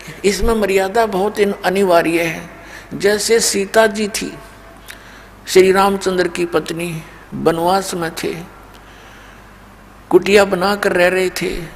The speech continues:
एक बगीची भी बना रखी थी छोटी सी फुलवाड़ी सी फूलों की।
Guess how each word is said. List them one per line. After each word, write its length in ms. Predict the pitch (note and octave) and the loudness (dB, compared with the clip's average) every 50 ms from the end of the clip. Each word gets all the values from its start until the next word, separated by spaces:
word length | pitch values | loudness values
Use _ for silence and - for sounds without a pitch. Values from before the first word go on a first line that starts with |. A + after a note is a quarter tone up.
| - - - - - - - - - - - | -16 -16 -16 -18 -20 -20 -20 -20 -12 -4 -2
एक 200 | F3+ F#3 F#3 - D#3+ - - | -2 -2 -2 -4 -10 -6 -2
बगीची 400 | F3 F3+ F3+ F#3+ F#3+ - G#3 G3+ | -2 0 0 0 0 0 -2 -2
भी 120 | F#3+ G3 | 0 0
बना 240 | F#3 F#3 F#3 F#3 F3+ F3 | 0 2 4 4 4 4
रखी 260 | F3 F3 - - E3+ | 4 2 -2 -2 -4
थी 140 | E3+ F3+ F3+ | -2 -2 -4
छोटी 340 | F3 - - E3+ - E3+ E3 | -4 -4 -4 -4 -2 -2 -4
सी 140 | E3 F3 E3 | -2 -4 -6
फुलवाड़ी 540 | D#3 - E3 E3+ E3+ E3 D#3+ D#3+ E3 E3+ | -2 0 0 2 4 4 2 2 0 -2
सी 180 | D#3+ - - E3+ | -4 -4 -6 -8
फूलों 360 | D3+ - E3+ D#3 D#3 E3 F3 | -8 -6 -4 -4 -4 -4 -6
की। 220 | E3 E3 E3+ E3+ | -6 -8 -10 -12